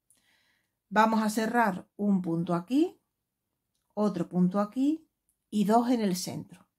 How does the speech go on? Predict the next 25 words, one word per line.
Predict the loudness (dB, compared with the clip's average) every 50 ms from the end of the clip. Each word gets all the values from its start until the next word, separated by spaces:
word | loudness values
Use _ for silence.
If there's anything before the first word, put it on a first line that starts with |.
| _ _ _ _ _ _ _ _ _
El | 0 2 4
marcador | 6 6 6 4 2 -2 -4 -2 0 0 0 -2 -2 -6 -8
lo | -8 -4 -2 0
he | 0 -2
puesto | -2 -6 -6 -6 -8 -8 _ -2 0 0 0 -2 -2 -2
en | 0 2 2 2
el | 2 0 -2
centro | -2 0 2 2 2 2 2 0 -2 -2 0
de | 2 2 2 2 2 2
los | 0 -2 -4 -6
puntos. | -6 -2 0 0 2 0 0 -4 -10 -10
Aquí | -12 -8 -4 -2
hay | 0 0
veinticinco | 2 2 2 2 0 0 -2 0 0 2 2 2 0 0 2 2 2 0 -2 -4
y | -4 -2
veinticinco. | 0 0 0 -2 -2 -4 -6 -8 -4 -2 -2 -2 -2 -4 -8 -14 -18 -20 _ _ _ _ _ _ _ _ _ _ _
Tengo | 0 2 4 4 4
que | 2 0
cerrar | 0 2 2 2 4 2 2 2 0 -4 _ -6
estos | -6 -6 -4 -4 -2 -2 -2 0
dos | 0 -2 -2 -2
centrales, | 0 0 0 0 0 0 0 2 2 0 0 -2 -6 -12 -18 -20 -20 _ _ _
el | -2 0 2 2 2
de | 2 2
comienzo | 0 0 0 2 2 2 0 -2 -4 -4 -2 -2 -2 -2 -2 -6